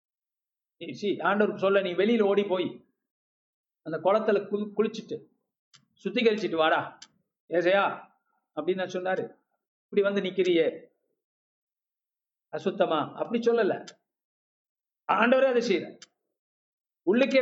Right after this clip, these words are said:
முடிச்சிடுறாரு அவன் பாவத்தை. அது போலதான் கர்த்தர் நம்மை சிலுவையில நமக்கு எல்லாம் முடிச்சிட்டார். அவரே முடிச்சிட்டார். கருவி அவரே பயன்படுத்தினார்.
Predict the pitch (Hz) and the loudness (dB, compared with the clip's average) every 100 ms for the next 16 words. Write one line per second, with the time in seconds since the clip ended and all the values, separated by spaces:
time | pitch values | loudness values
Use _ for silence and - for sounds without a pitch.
0 | 220 233 226 170 147 - _ _ _ _ | 2 2 2 0 -2 -6 _ _ _ _
1 | _ _ _ - 151 156 175 156 - - | _ _ _ -8 -2 2 2 0 -8 -18
2 | - _ _ _ _ _ _ _ 147 226 | -20 _ _ _ _ _ _ _ 0 2
3 | 233 233 208 190 196 185 185 - 233 196 | 4 2 2 0 0 0 -2 0 0 0
4 | 170 151 131 - _ _ _ _ _ _ | -2 -6 -8 -12 _ _ _ _ _ _
5 | - 143 139 196 226 254 247 220 196 185 | -14 -14 -4 2 4 4 4 2 2 2
6 | 190 214 190 190 - - - - _ _ | 2 2 0 -2 -4 -8 -10 -12 _ _
7 | _ _ _ _ _ _ - 185 247 247 | _ _ _ _ _ _ -2 2 4 4
8 | 220 - - - - _ _ _ _ _ | 0 -2 -8 -12 -12 _ _ _ _ _
9 | _ _ _ _ _ _ _ 170 226 254 | _ _ _ _ _ _ _ 2 2 2
10 | 220 190 240 240 214 208 190 160 147 - | 2 4 4 4 2 2 0 0 -4 -8